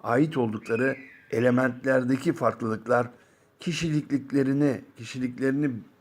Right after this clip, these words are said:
farklı olarak ortaya koyarlar. Bu bakımdan sorunlar yaşanabilir.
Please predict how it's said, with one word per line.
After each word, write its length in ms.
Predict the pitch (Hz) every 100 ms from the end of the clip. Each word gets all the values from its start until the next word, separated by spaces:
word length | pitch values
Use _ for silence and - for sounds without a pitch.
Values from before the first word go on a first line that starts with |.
| _
farklı 360 | - 120 120 151
olarak 320 | 107 104 101
ortaya 280 | 98 104 104
koyarlar. 440 | 107 104 117 123 - - - _
Bu 80 | 131
bakımdan 460 | 110 120 110 113 117
sorunlar 560 | - 110 101 101 101 - -
yaşanabilir. 680 | 107 - 101 107 107 117